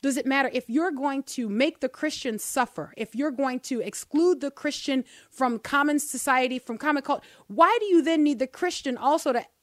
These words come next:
to offer sacrifices to a pagan deity? Like, if you're gonna, if you're gonna make the Christian second class anyway, why still? Because it's not about the Christian being able to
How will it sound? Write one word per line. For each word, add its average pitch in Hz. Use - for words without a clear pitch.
to -
offer 277
sacrifices 226
to 277
a 233
pagan 247
deity? 247
Like, 254
if 277
you're 359
gonna, 339
if 262
you're 370
gonna 349
make 311
the 339
Christian 285
second 330
class 285
anyway, 220
why 294
still? 302
Because 320
it's 277
not 294
about 262
the 233
Christian 233
being 214
able 208
to -